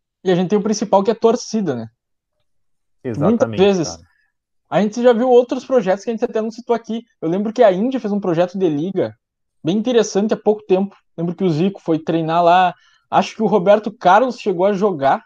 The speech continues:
Speaker 1: ou treinar. Ele tava
Speaker 2: Foi. Acho que ele foi jogar.
Speaker 1: Eu acho que ele chegou a jogar no, no finzinho da carreira ali. Ah, então, mas aí tu tem que, tu tem que mexer com a cultura de todo o país, talvez, por-,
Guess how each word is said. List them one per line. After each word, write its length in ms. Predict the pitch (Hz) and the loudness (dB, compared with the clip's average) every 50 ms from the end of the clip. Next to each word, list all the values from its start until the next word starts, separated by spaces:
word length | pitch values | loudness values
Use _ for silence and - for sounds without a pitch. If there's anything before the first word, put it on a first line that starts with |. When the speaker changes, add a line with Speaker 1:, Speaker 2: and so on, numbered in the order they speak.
| _ _ | _ _
Speaker 1:
ou 200 | - 160 180 170 | -4 -2 -2 -2
treinar. 480 | - 185 165 143 131 127 127 165 202 - _ _ _ _ _ _ _ _ _ _ _ _ _ _ _ _ _ _ _ _ _ _ _ | -2 -2 -2 -2 -4 -4 -6 -6 -8 -10 _ _ _ _ _ _ _ _ _ _ _ _ _ _ _ _ _ _ _ _ _ _ _
Ele 160 | 151 143 139 | -6 -6 -2
tava 460 | 123 165 165 160 170 170 156 143 135 | 2 2 2 4 4 2 2 2 -2
Speaker 2:
Foi. 200 | - - 101 92 - _ _ _ | -6 -14 -16 -18 -18 _ _ _
Acho 80 | - - | -10 -4
que 60 | - 139 | -2 -2
ele 60 | 127 | 0
foi 120 | - 151 131 | 0 0 2
jogar. 440 | 156 170 123 110 95 87 - _ _ _ _ _ _ _ | 2 0 0 0 -2 -4 -6 _ _ _ _ _ _ _
Speaker 1:
Eu 160 | 160 175 180 | 0 2 2
acho 140 | 185 190 - | 2 2 0
que 60 | 202 | -6
ele 60 | 196 | -8
chegou 240 | 190 - 240 190 214 | -4 -4 0 2 2
a 20 | 208 | 4
jogar 400 | - 247 233 202 190 190 233 233 - _ _ | 4 2 4 4 4 4 4 2 -4 _ _
no, 240 | 156 160 160 151 156 | -10 -10 -8 -8 -8
no 140 | 156 156 | -10 -10
finzinho 360 | - - 196 185 160 170 208 226 | -8 -6 -6 -6 -4 -4 -4 -4
da 80 | 240 | -2
carreira 340 | 240 233 196 180 196 208 202 | -2 -2 -4 -2 -4 -4 -4
ali. 200 | 190 175 185 - _ _ _ _ _ _ | -6 -8 -10 -12 _ _ _ _ _ _
Ah, 240 | - 151 139 123 - _ _ _ _ | -4 -2 -2 -2 -6 _ _ _ _
então, 360 | 180 165 202 180 139 127 - _ _ _ _ _ _ _ | -6 -2 -2 -2 -2 -4 -10 _ _ _ _ _ _ _
mas 320 | 202 202 196 175 - - _ _ - _ _ _ _ _ _ _ _ _ _ _ _ _ _ _ _ _ - | -2 0 0 -2 -4 -12 _ _ -20 _ _ _ _ _ _ _ _ _ _ _ _ _ _ _ _ _ 0
aí 180 | 185 208 226 | 2 2 2
tu 120 | 202 - - | 0 -2 -4
tem 120 | 254 247 | -4 -2
que, 300 | 240 262 262 247 - 190 | -2 -2 -4 -4 -6 -10
tu 100 | - 202 | -12 -6
tem 140 | 202 240 220 | -6 -6 -4
que 80 | - | -2
mexer 240 | 247 240 233 - 254 | -2 -2 -2 -2 -2
com 100 | 254 269 | -2 -2
a 60 | 262 | -2
cultura 340 | - 254 226 202 - 240 262 | 0 -2 -4 -2 -2 -4 -2
de 120 | 240 247 - | -2 -4 -2
todo 160 | - 262 285 | -2 -4 -2
o 60 | 277 | 0
país, 280 | - 262 233 233 254 247 | 0 0 0 0 -2 -2
talvez, 500 | - 196 160 156 156 151 143 - - _ | 0 0 0 0 -2 -2 -4 -8 -12 _
por-, 220 | 156 156 156 | -8 -8 -8